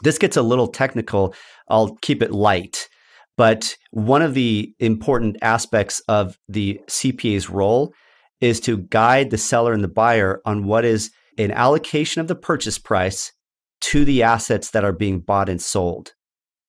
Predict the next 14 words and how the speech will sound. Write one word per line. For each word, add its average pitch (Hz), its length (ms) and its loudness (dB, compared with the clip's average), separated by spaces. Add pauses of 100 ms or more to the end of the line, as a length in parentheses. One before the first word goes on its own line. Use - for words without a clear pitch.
(600)
And 123 400 2
a 127 80 2
seller 123 720 2 (280)
wants 131 340 0
to 131 100 -2
have 117 220 0
as 101 140 -4
much 135 420 0
of 139 80 -4
the 127 80 -4
purchase - 400 -6
price 107 420 -2
allocated 113 600 -2
to 98 340 -2